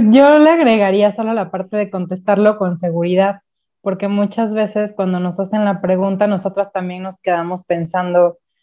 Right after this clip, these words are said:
"Ay, ¿qué, qué será o qué digo?". Simplemente decirlo, pues, muy segura de que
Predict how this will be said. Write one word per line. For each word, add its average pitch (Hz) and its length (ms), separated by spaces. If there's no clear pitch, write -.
"Ay, 180 240
¿qué, 190 260
qué 214 140
será 208 400
o 175 140
qué 190 160
digo?". 185 340
Simplemente 208 1200
decirlo, 208 800
pues, 190 340
muy 208 200
segura 214 460
de 180 160
que 175 420